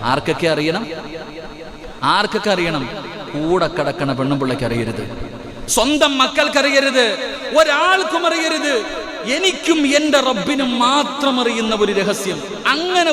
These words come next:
ഒരു സൽക്കർമ്മം എൻ്റെ ജീവിതത്തിൽ ഉണ്ടെങ്കിൽ ഞാൻ രക്ഷപ്പെട്ടു. അള്ളാഹു ഭാഗ്യം തരുമാറാകട്ടെ, അള്ളാഹു ഭാഗ്യം തരുമാറാകട്ടെ.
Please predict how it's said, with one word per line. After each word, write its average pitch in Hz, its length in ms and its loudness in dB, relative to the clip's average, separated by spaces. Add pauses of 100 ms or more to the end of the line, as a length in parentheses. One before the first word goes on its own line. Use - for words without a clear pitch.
ഒരു 269 100 0 (100)
സൽക്കർമ്മം 233 540 0
എൻ്റെ 214 220 2
ജീവിതത്തിൽ 208 500 -2
ഉണ്ടെങ്കിൽ 180 340 0 (240)
ഞാൻ 160 160 -4
രക്ഷപ്പെട്ടു. 151 480 -4 (240)
അള്ളാഹു 170 340 2
ഭാഗ്യം 165 300 -2
തരുമാറാകട്ടെ, 135 680 0 (480)
അള്ളാഹു 233 420 2
ഭാഗ്യം 240 320 0
തരുമാറാകട്ടെ. 220 680 2